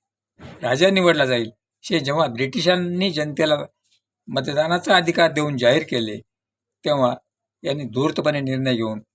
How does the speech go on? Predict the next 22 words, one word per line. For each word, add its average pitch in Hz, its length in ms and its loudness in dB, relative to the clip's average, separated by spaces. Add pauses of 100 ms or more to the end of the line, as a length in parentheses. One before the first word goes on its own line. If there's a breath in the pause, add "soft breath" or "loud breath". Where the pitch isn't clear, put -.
(100)
स्वतःलाच 139 800 -2 (300)
हिंदू 131 340 0
म्हणून 175 260 0
घ्यायला 147 260 -2
सुरुवात 139 320 -2 (100)
केली. - 140 -20 (1300)
आणि 156 220 -2 (140)
आज 151 360 2 (560)
त्याच 208 280 2
वैदिक 175 360 2
ब्राह्मणांनी 123 500 0 (320)
बहुजन 165 480 2
हिंदूवर 170 360 2
सत्ता 139 300 -6
गाजविण्यासाठी 131 600 -4 (360)
आरएसएस, 156 640 0 (320)
विश्व 127 280 -4
हिंदू 147 280 -2
परिषद, 151 420 -4 (760)
बजरंग 143 600 0
दल, 151 200 2 (640)
एबीव्हीपी 147 800 0